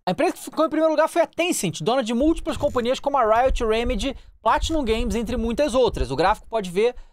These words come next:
é, é o gráfico que era pra estar aparecendo aqui nessa matéria e não está aparecendo. Bom, mas tá aí mostrando que a Tencent faturou trinta e dois bilhões nesse período. Em segundo lugar tem a Sony com faturamento de dezoito bilhões.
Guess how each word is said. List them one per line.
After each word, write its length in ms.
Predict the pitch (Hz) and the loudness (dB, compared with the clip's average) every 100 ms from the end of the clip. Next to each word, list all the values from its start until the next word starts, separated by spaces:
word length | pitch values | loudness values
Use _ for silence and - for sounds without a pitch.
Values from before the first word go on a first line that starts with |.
| _ _ | _ _
é, 460 | 170 170 170 156 - - _ _ _ | 0 2 2 2 -2 -8 _ _ _
é 40 | 110 | -6
o 60 | |
gráfico 360 | 110 113 - 156 | -2 -4 -4 -8
que 120 | 156 | -4
era 120 | 139 | -4
pra 100 | - | -4
estar 180 | 135 135 | -10 -10
aparecendo 380 | 127 127 - 131 | -10 -12 -14 -16
aqui 160 | 135 | -16
nessa 180 | 127 135 | -18 -12
matéria 300 | 180 196 233 | -12 -10 -12
e 20 | |
não 100 | 330 | -12
está 180 | 339 - | -16 -14
aparecendo. 580 | - 165 - 147 123 - _ | -12 -14 -16 -12 -12 -14 _
Bom, 240 | 208 143 - _ _ _ _ _ _ _ _ | 2 2 -4 _ _ _ _ _ _ _ _
mas 120 | 208 214 | -2 2
tá 80 | |
aí 60 | 302 | 4
mostrando 420 | 302 240 302 311 | 4 2 2 0
que 240 | - 294 - | 0 0 0
a 140 | 214 | 0
Tencent 460 | 233 - 269 - 262 | -2 -2 -4 -4 -2
faturou 320 | 277 262 277 | -2 0 -2
trinta 540 | - - 311 415 - 330 | -4 -2 -2 -2 0 0
e 80 | |
dois 340 | 220 262 294 190 | 2 2 2 0
bilhões 880 | 143 311 330 262 330 240 - - - _ _ _ _ _ _ _ 190 | 0 2 4 4 4 2 0 -2 -6 _ _ _ _ _ _ _ -2
nesse 180 | 240 | -2
período. 400 | - 247 180 139 | 0 2 2 2
Em 40 | 214 | 0
segundo 300 | - 262 359 | 0 0 0
lugar 220 | 277 302 | 2 2
tem 120 | 330 | 2
a 60 | 311 | 0
Sony 300 | - 269 311 | 0 -2 0
com 60 | |
faturamento 400 | - 302 294 302 | 0 0 2 0
de 80 | 269 | -2
dezoito 680 | 339 349 254 320 392 403 403 | -2 -2 2 2 2 2 -2
bilhões. 760 | 320 302 285 269 349 - - | 2 2 4 4 2 -2 -6